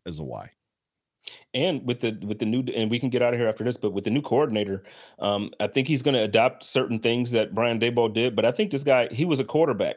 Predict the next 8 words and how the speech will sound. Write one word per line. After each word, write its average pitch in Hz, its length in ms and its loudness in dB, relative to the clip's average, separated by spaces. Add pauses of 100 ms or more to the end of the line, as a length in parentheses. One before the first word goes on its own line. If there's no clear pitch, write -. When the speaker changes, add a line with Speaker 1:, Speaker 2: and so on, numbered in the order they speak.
Speaker 2:
and, 104 200 0
and 107 480 -4
Speaker 1:
Mm. 98 80 -4
Speaker 2:
he, 120 500 0 (100)
uh, 90 100 -2 (260)
his, 117 380 -2
his 113 220 0
mentality 120 880 2